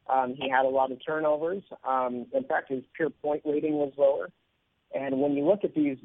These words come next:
these newer crop, um, they look like they can really fill in. But in addition to that, I think it really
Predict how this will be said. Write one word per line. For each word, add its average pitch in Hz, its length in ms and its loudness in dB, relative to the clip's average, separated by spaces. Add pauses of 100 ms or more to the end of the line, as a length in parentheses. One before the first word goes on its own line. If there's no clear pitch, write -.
these 139 240 0
newer 160 240 2
crop, - 680 -4
um, 120 500 -4 (120)
they 165 140 2
look 202 200 -2
like 175 180 0
they 156 100 -4
can 143 240 -4
really 156 320 0
fill 139 280 4 (100)
in. 110 200 -10
But 120 200 -2 (540)
in 170 160 2
addition 165 520 -2
to 156 80 -8
that, 127 380 0
I 139 100 -2
think 160 320 -8
it 135 140 -4
really 156 420 -2